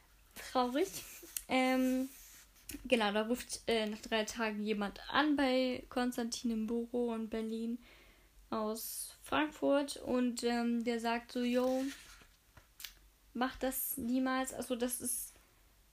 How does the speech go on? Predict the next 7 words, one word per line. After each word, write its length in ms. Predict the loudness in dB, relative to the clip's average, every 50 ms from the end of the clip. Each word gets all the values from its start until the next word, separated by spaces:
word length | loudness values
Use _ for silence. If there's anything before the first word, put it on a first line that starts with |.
| _ _
das 280 | -4 -2 -2 -4 -8 -8
ist, 520 | -6 -4 -2 0 0 0 -2 -2 -4 -4 -2
ähm, 880 | -2 -2 0 0 0 0 0 0 0 0 0 2 2 2 2 0 0 -2 -6 -14 -20 -20 -20 -20 -20 -20 -20 -20 -20 -20 -20 -20 -20 -20 -20 -20 -20 -20 -20 -20 -20 -20 -20 -20 -20 -20 -20 -20 -20 -20 -20 -20 _ _ _ _ -20 -20 -20 -20 -20 -20 -20 _ -20 -20 -20 -20 -14 -8
Schnittke, 920 | -6 -4 -4 -2 2 4 6 6 4 2 -2 -10 -6 -4 -4 -2 -2 -2 -4 -6 -10 -18 -20 -20 -20 -20 -20 -20 -20 -20 -12 -6
Arnold 460 | -2 0 2 2 4 2 2 0 -2
Schnittke. 640 | -2 0 2 0 0 0 -4 -6 -6 -4 -4 -4 -6 -6 -12 -20 -20 -20 -20 -20 -20 -20 _ _ -20 -20 -20 _ -20 -20 -20 -20 -20 -20 -20 -20 -12 -6
Äh, 680 | -4 -2 -2 0 0 0 0 0 0 -2 -2 -2 -2